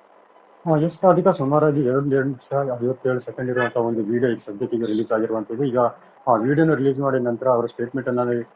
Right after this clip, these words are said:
ಸಾಕಷ್ಟು ಮಾಹಿತಿಗಳನ್ನ ಅವರು ಹೊರಹಾಕಿದ್ದಾರೆ. ತನ್ನ ರಾಜಕೀಯದಲ್ಲಿ ಮುಗಿಸ್ಬೇಕು ಅನ್ನೋ ಕಾರಣಕ್ಕಾಗಿ ಈ ರೀತಿ, ಆ, ನನ್ನ ಪಿತೂರಿ ನಡೆಸಿದ್ದಾರೆ ಅಂತ ಹೇಳಿ ಒಂದು ಮಾಹಿತಿಯನ್ನ ನೀಡಿರುವಂತದ್ದು. ಇದು ಮುಖ್ಯವಾಗಿ ಅದ್ರಲ್ಲಿ ಹೇಳ್ತಿರುವಂತದ್ದು ಅಂತಂದ್ರೆ, ಆ, ನಾನ್ ಈ ವಿದೇಶಕ್ಕೆ ನಾನು ಈಗಾಗಲೇ ನಾವು ಫಿಕ್ಸ್ ಆಗಿತ್ತು, ನಾನು ಆ ಪ್ರೋಗ್ರಾಮ್ ಹೋಗಿ,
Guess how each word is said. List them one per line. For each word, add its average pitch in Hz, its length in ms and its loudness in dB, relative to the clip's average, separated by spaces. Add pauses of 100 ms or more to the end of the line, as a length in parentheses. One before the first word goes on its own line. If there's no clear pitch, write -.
(200)
ಸಾಕಷ್ಟು 143 400 -2
ಮಾಹಿತಿಗಳನ್ನ 127 520 0
ಅವರು 113 140 0
ಹೊರಹಾಕಿದ್ದಾರೆ. 113 540 -2
ತನ್ನ 135 240 -2
ರಾಜಕೀಯದಲ್ಲಿ 147 580 2
ಮುಗಿಸ್ಬೇಕು 143 380 0
ಅನ್ನೋ 139 140 0
ಕಾರಣಕ್ಕಾಗಿ 127 540 0
ಈ 120 140 0
ರೀತಿ, 123 380 0 (320)
ಆ, 123 180 6
ನನ್ನ 113 360 0
ಪಿತೂರಿ 127 280 0
ನಡೆಸಿದ್ದಾರೆ 123 420 0
ಅಂತ 120 140 -2
ಹೇಳಿ 120 120 2
ಒಂದು 113 120 -2
ಮಾಹಿತಿಯನ್ನ 117 460 -2
ನೀಡಿರುವಂತದ್ದು. 110 460 -2 (380)
ಇದು 147 100 4
ಮುಖ್ಯವಾಗಿ 165 440 4
ಅದ್ರಲ್ಲಿ 143 260 2
ಹೇಳ್ತಿರುವಂತದ್ದು 131 540 0
ಅಂತಂದ್ರೆ, 123 380 -2
ಆ, 127 240 -2
ನಾನ್ 123 400 -2
ಈ 120 180 0 (340)
ವಿದೇಶಕ್ಕೆ 156 420 2
ನಾನು 131 200 2
ಈಗಾಗಲೇ 131 340 4
ನಾವು 139 140 -2
ಫಿಕ್ಸ್ - 300 -6
ಆಗಿತ್ತು, 139 400 4
ನಾನು 120 180 0
ಆ - 20 -2
ಪ್ರೋಗ್ರಾಮ್ 127 460 2
ಹೋಗಿ, 123 220 -4